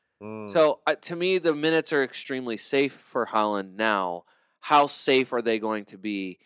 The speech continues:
Speaker 2: in, say, uh, in game week twenty-three, if they double against Villa and Arsenal? You really counting on all of these guys to play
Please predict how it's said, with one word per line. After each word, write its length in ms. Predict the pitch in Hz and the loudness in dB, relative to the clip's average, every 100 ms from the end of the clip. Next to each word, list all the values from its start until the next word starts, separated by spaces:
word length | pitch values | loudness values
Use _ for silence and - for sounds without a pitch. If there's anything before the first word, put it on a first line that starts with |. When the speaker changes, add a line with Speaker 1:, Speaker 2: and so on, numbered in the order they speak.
| _ _ _ | _ _ _
Speaker 2:
in, 500 | 110 107 104 98 95 - | -6 -4 -4 -8 -20 -16
say, 600 | - 120 104 98 92 - _ _ _ _ _ | -2 2 2 2 -4 -10 _ _ _ _ _
uh, 360 | 110 101 98 87 - _ _ _ _ _ _ _ _ - | -4 -2 -2 -4 -12 _ _ _ _ _ _ _ _ -10
in 300 | - 135 131 - | -4 -2 -4 -2
game 200 | 160 170 | 0 2
week 200 | 175 156 | 0 -4
twenty-three, 1040 | - 170 165 165 160 151 - 143 107 87 | -2 -2 0 -2 -2 -4 0 2 0 -2
if 120 | 80 - | -8 -2
they 220 | 135 123 | -2 -2
double 400 | 117 135 135 139 | 2 2 4 4
against 320 | 135 127 117 | 2 -2 -6
Villa 440 | 98 110 113 117 92 | -6 0 4 4 2
and 120 | 101 | -4
Arsenal? 600 | 87 98 - 69 50 - _ _ _ _ _ _ _ _ - | -4 -4 -6 -12 -16 -20 _ _ _ _ _ _ _ _ -8
You 140 | 131 | 2
really 240 | 151 175 | 4 4
counting 340 | 170 170 165 160 | 0 -2 -2 0
on 120 | 147 | 0
all 280 | - 110 123 | 2 4 4
of 80 | 127 | 2
these 160 | 131 | -2
guys 320 | - 120 123 | 2 4 2
to 80 | - | -4
play 480 | - 127 120 117 113 | -6 0 0 0 -4